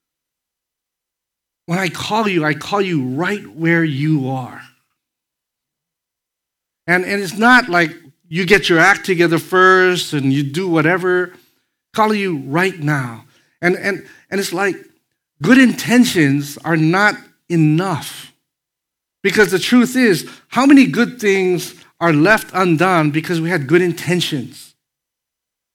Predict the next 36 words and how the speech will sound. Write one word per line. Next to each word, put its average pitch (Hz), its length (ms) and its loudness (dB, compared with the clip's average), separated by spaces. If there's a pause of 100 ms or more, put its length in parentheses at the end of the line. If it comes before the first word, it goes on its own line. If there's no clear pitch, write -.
You 202 60 -4
know, 220 40 2
there's 208 120 2
so 285 280 4
many 254 260 8
things. - 760 -4 (1120)
You 208 80 2
know, 190 60 2
one 208 280 2
of 254 80 6
the 214 100 2
things 202 280 2
us 175 160 2
Christians 180 580 -2
do, 165 440 4
and, 127 260 -4 (420)
and 147 100 2
it's 151 120 -2
like, 151 240 0
you 180 80 0
know, 160 220 0 (240)
someone 202 380 -2
says 208 360 0
something 196 360 -2
is, 165 140 -2
"Oh, 226 300 6
you 202 100 4
know, 190 80 0
I'll 175 120 0
pray 202 260 0
for - 160 -6
you." 127 320 -2 (720)
I 240 80 2
have 247 200 2
good 262 140 4
intentions. 226 920 -2